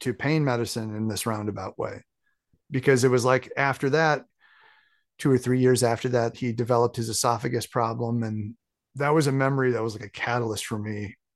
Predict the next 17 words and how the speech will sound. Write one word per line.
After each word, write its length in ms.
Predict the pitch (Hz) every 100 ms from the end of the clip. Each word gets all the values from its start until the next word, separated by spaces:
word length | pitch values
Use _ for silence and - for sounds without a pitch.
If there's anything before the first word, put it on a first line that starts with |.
| _ _ _ -
in 160 | 135
therapy 400 | 117 127 123 113
for 200 | 117 110
a 100 | 101 -
bunch 260 | 117 117 -
of 60 |
different 280 | 120 - 117
things, 400 | 117 113 117 - -
a 60 |
bunch 240 | 127 123 120
of 60 |
different 240 | 127 117 104
feelings 340 | 131 127 123
of 80 | 117
responsibility 800 | 120 - 104 - 107 - - 104
and 100 | 101
shit. 280 | - 98 -